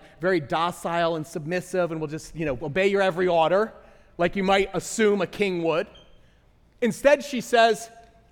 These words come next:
"A wife of noble character." And that phrase translates literally in the Hebrew to "a woman of valor." Can you say valor? Valor. It means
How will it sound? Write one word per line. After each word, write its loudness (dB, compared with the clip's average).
"A 6
wife 2
of 4
noble 0
character." -6
And -6
that 0
phrase -6
translates -6
literally -2
in -4
the -6
Hebrew -10
to -6
"a -2
woman 0
of 2
valor." -2
Can -8
you -4
say -2
valor? 0
Valor. 2
It -4
means -2